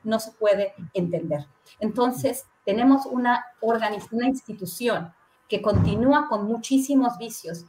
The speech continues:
y que estos vicios no se pueden, eh, eliminar solamente mandando a prisión o, o a pres-, a proceso a dos o tres personas. No, de nuevo,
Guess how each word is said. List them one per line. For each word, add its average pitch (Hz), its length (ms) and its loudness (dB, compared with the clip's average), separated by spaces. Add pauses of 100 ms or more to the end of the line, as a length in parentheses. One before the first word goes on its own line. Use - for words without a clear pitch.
(120)
y - 140 -10
que 262 80 6
estos 269 340 2
vicios 262 400 -6
no 220 100 -8
se 240 120 -10
pueden, 220 480 -4 (380)
eh, 185 200 4
eliminar 196 540 2
solamente 214 720 -6 (220)
mandando 208 540 2
a 214 80 2
prisión 185 340 -2
o, 190 140 6
o 185 140 8
a 180 100 8
pres-, 190 260 0
a - 120 0
proceso 247 560 -2 (180)
a 226 120 4
dos 202 220 0
o 208 80 -10
tres 190 240 2
personas. 170 540 -4 (240)
No, 226 360 2
de 196 140 6
nuevo, 208 420 2